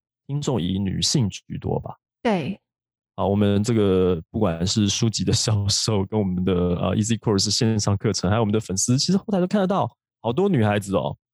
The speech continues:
Speaker 1: 都是女孩子比较多耶，男生很少。男生加油好吗？男生可以好学一点嘛，
Speaker 2: <laughs>
Speaker 1: 多看一点书，多学一些外语这样子。好，我们来复习一下今天出现过的这些单字吧，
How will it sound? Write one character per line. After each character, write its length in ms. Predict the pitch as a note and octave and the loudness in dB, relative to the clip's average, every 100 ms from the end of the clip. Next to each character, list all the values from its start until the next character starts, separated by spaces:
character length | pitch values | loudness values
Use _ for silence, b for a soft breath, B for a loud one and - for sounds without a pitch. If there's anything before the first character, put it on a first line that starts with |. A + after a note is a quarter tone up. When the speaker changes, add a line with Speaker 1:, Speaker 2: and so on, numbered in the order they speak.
| _ _ _ | _ _ _
Speaker 1:
都 160 | D#3+ | 0
是 80 | F#3 | 2
女 100 | C#3+ | 4
孩 120 | A2 | 2
子 100 | A2+ | 2
比 80 | G#2 | 0
较 80 | F#2 | 0
多 380 | F2+ F2+ D2 - | -2 -2 -2 -2
耶， 120 | - B2 | -4 -4
男 220 | A#2 C#3+ | 0 2
生 260 | E3 E3 F3 | 2 2 4
很 200 | A#2+ C#3 | 4 2
少。 360 | - D2 A1+ - _ _ _ | 0 -4 -4 -10 _ _ _
男 140 | - D#3 | -2 0
生 240 | F#3+ G3+ | 0 0
加 220 | F#3+ F#3+ | 0 0
油 180 | F3 A2+ | 2 2
好 220 | B2+ F2+ | 0 -2
吗？ 240 | F2+ G2+ G#2 | 0 0 2
男 200 | G#2 C3 | 2 2
生 220 | C3+ D#3+ | 4 2
可 100 | E3+ | 2
以 80 | B2 | 2
好 180 | A2+ B2 | 2 0
学 280 | A2+ G2+ G2+ | 2 2 2
一 40 | |
点 220 | G#2+ F#2+ | 0 -2
嘛， 80 | F2 | 0
Speaker 2:
<laughs> 160 | - F2+ | 0 0
Speaker 1:
多 100 | B2 B2+ | 0 0
看 180 | C#3 A#2+ | 2 2
一 20 | |
点 220 | G#2 F#2 | 2 0
书， 340 | F#2+ - A#2 C3 - _ b | 0 0 2 0 -2 _ b
多 160 | - C#3 | -2 0
学 220 | - G#2 | 0 0
一 40 | A2 | 0
些 200 | A2+ G#2+ | 0 2
外 240 | A2 G2 | 2 0
语 260 | E2+ C#2+ C#2 | -4 -8 -6
这 60 | |
样 180 | F#2 F2+ | -4 -2
子。 220 | G2 - - _ _ _ | -4 -8 -14 _ _ _
好， 140 | D#3 F3+ | -4 0
我 40 | |
们 100 | G3+ | 2
来 120 | F#3+ | 0
复 260 | F#3+ - F#3+ | 0 0 0
习 200 | F3+ C3 | 2 2
一 20 | |
下 180 | C#3 C#3+ | 2 0
今 140 | C3 | 0
天 80 | C#3 | 0
出 160 | C#3+ C#3+ | 0 0
现 180 | C#3 C3 | 2 2
过 160 | B2+ | 2
的 60 | A#2+ | 2
这 80 | A#2 | 2
些 80 | |
单 240 | A2+ G#2 A2 | 0 -2 -4
字 140 | G#2+ | -4
吧， 260 | F#2 F2 | -2 0